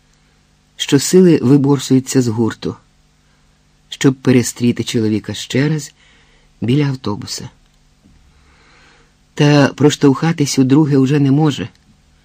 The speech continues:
бо її руки зайняті.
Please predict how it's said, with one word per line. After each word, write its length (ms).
бо 160
її 400
руки 540
зайняті. 680